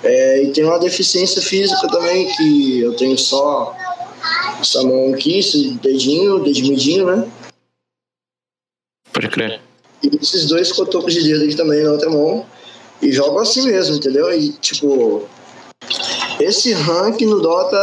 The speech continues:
Speaker 1: é muito hard da galera chegar, entendeu? Tanto que a galera, a maioria é, é lenta pra baixo, entendeu? Então, minha meta é ser profissional no Dotinha.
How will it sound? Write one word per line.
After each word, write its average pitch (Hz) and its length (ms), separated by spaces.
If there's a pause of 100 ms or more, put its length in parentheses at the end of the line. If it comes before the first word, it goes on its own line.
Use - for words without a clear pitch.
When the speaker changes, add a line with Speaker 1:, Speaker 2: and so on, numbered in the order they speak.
(180)
Speaker 1:
é 156 720
muito 196 420
hard 170 480
da 143 100
galera 135 460
chegar, 123 400
entendeu? 131 440
Tanto 127 240
que 139 80
a - 60
galera, 131 340
a 131 40
maioria 127 460
é, 101 640 (420)
é - 80
lenta 160 360
pra 143 160
baixo, 143 500 (200)
entendeu? 113 300
Então, 131 400 (680)
minha 131 120
meta - 240
é - 40
ser - 200
profissional 180 480
no 175 80
Dotinha. 156 520